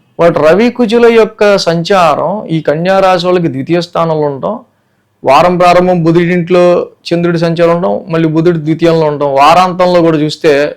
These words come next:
శుక్ర, శనివారాల్లో ఇక్కడ తృతీయ స్థానంలో చంద్రుని యొక్క సంచారం. Already ఆ రాశాధిపతి కుజుడు ద్వితీయంలో ఉన్నాడు. So ఓవరాల్‌గా మొత్తం ప్రెషర్ అంతా కూడా ఈ వారం మీ ఫైనాన్షియల్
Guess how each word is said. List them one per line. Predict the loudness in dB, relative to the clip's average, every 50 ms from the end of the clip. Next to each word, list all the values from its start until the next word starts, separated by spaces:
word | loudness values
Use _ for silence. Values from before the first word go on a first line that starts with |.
| -14 _
శుక్ర, | -10 -10 -10 -8 _ 0 0 0
శనివారాల్లో | 0 -2 -2 0 2 2 2 4 2 2 0 0 -2 -4 -6 -8 _ _ _ _ _ _ _ _ _ _ _ _ _ _ _ _ _ _ _ -16
ఇక్కడ | -8 -4 -4 -4
తృతీయ | -2 -2 -4 -2 2 2 2 2
స్థానంలో | 2 0 0 0 2 0 0 0
చంద్రుని | 0 0 2 2 2
యొక్క | 0 0 0 0
సంచారం. | 0 0 -2 -2 -4 -6 -6 -6 -8 -10 _ _ _ _ _ _ _ -2 2 2
Already | 4 4 4 4 4
ఆ | 2 4
రాశాధిపతి | 2 2 0 0 -2 -2 0 0 -2
కుజుడు | -2 -4 -4 -2 -2 -2 0
ద్వితీయంలో | 0 0 -2 0 2 2 0 0 -2
ఉన్నాడు. | -4 -8 -12 -16 _ _ _ _ _ _ -20 _ -20 -20 -20 -20 -20 _ _ _ _ _ _ _ _ _ _ _ _ _ _ _ -4
So | -2 0 2
ఓవరాల్‌గా | 4 4 6 6 6 4 4 4 4 4 4 4 2 2
మొత్తం | 2 2 0 -2 -2 -4 _ _ _ 0 0 0 0
ప్రెషర్ | -2 -2 -2 0 0 0 0
అంతా | 0 -2 0 0 0
కూడా | 2 2 2 2 0
ఈ | 0 0 0 0
వారం | 2 2 2 2 2 2 0 0 0
మీ | -2 -2
ఫైనాన్షియల్ | -2 -2 -2 -2 0 0 -2 -2 -2 -4 -2 -2 0 0 0 -2